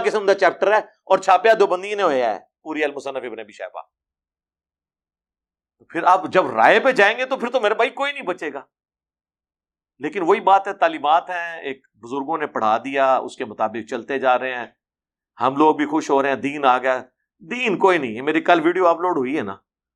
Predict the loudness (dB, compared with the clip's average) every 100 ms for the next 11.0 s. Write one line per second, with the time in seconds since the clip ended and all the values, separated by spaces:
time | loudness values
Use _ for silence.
0 | _ _ -2 2 2 0 0 0 0 -6
1 | -12 -12 -10 -10 -2 -2 -2 -10 -6 -6
2 | -6 -8 -10 -10 -2 -2 -2 -6 -2 -2
3 | -4 _ _ _ _ _ _ _ _ _
4 | _ 2 2 4 0 0 0 4 4 4
5 | 4 4 2 -2 0 0 0 -2 -6 -2
6 | 2 2 4 4 4 4 2 0 -2 -2
7 | -2 4 4 4 2 0 -2 -4 -2 -4
8 | -4 -2 -2 -4 _ -14 0 4 6 6
9 | 6 6 4 4 4 2 2 2 2 0
10 | -2 -2 -4 0 2 2 -2 -10 -12 -12